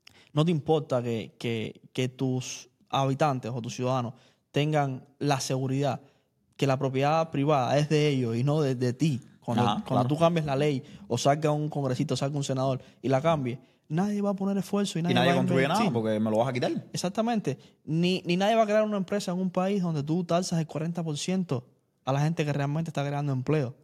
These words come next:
Speaker 1: que es lo que está pasando en España ahora. Hay un muchacho en las redes sociales,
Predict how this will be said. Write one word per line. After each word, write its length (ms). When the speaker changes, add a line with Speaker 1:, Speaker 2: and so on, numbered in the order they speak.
Speaker 1:
que 80
es 40
lo 80
que 40
está 160
pasando 320
en 40
España 340
ahora. 180
Hay 100
un 100
muchacho 380
en 40
las 80
redes 140
sociales, 380